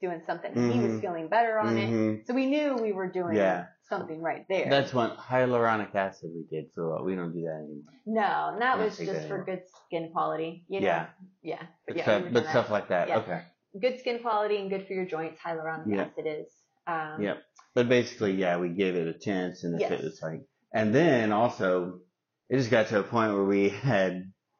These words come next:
Speaker 2: you know, like,
Speaker 1: We
Speaker 2: handfuls of
Speaker 1: Yeah.
Speaker 2: pills and stuff, and it's like, "We gotta get rid of, <laughs> we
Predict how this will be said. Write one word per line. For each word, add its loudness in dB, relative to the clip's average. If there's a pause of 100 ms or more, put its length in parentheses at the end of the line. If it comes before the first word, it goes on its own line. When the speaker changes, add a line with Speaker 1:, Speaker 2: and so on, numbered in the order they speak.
(640)
Speaker 2:
you 4
know, 8
like, 4
Speaker 1:
We 0
Speaker 2:
handfuls 6
of 0 (380)
Speaker 1:
Yeah. -10 (140)
Speaker 2:
pills 6
and 6
stuff, 6
and 4
it's 0
like, 4
"We 2
gotta 4
get -2
rid 6
of, 4
<laughs> -12
we -2